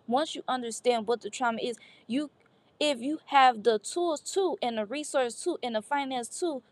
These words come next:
go get that monitoring, that help, just like they have shows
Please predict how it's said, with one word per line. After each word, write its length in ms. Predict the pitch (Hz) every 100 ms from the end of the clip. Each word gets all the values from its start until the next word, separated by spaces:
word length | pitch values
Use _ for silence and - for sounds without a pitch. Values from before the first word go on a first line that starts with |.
| _
go 380 | 269 262 233 208 _ _ _ _ _ _ -
get 200 | 262 226 -
that 280 | 240 226 - _ _ _ _ _ _ _
monitoring, 680 | 226 220 247 247 247 254 233
that 180 | 220 226
help, 280 | 254 233 202
just 180 | 233
like 160 | 233 226
they 140 | 220
have 180 | 220 220
shows 440 | - 233 226 220